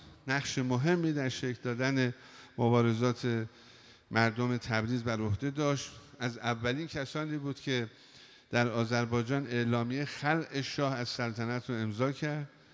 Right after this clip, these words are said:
شخصیت مردمی بود، مورد اقبال همه اقشار جامعه بود. البته سد محکمی هم در مقابل شکل‌گیری خطوط انحرافی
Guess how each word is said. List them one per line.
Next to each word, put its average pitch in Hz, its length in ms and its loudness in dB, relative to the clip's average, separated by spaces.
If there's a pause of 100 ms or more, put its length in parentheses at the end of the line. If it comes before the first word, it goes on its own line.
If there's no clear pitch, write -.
(1160)
شخصیت 185 600 -2
مردمی 160 720 2
بود، 135 260 0
مورد 139 580 0 (680)
اقبال 120 420 6
همه 120 400 -2
اقشار 127 400 -2
جامعه 117 480 0
بود. 156 320 0 (420)
البته 123 420 0
سد - 540 -2
محکمی 143 580 2
هم 127 400 0
در 117 120 -2
مقابل 117 680 0 (540)
شکل‌گیری 123 720 2
خطوط 139 420 -2
انحرافی 127 880 0